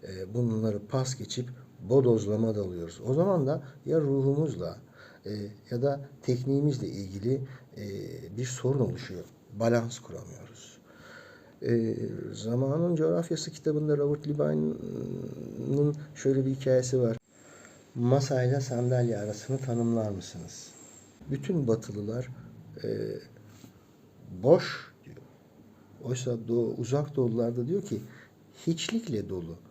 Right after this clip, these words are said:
bir şey var ama anlamıyorum." Bu mesafeden buna bakıp çözeceğiz ya da çözemeyeceğiz, duyumsayacağız. Bodozlama dalmayalım.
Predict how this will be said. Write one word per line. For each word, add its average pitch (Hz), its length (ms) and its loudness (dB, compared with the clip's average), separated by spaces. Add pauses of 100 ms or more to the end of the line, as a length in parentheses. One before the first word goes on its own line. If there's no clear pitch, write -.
(340)
bir 135 80 0
şey - 400 4
var - 200 -10 (140)
ama 160 240 0
anlamıyorum." 104 640 2 (500)
Bu 151 100 0
mesafeden 127 760 0
buna 117 220 0
bakıp - 220 -8 (360)
çözeceğiz 107 680 -2
ya 90 120 -12
da - 80 -4
çözemeyeceğiz, 107 720 -4 (140)
duyumsayacağız. 90 800 -10 (1800)
Bodozlama 143 840 4
dalmayalım. 120 600 0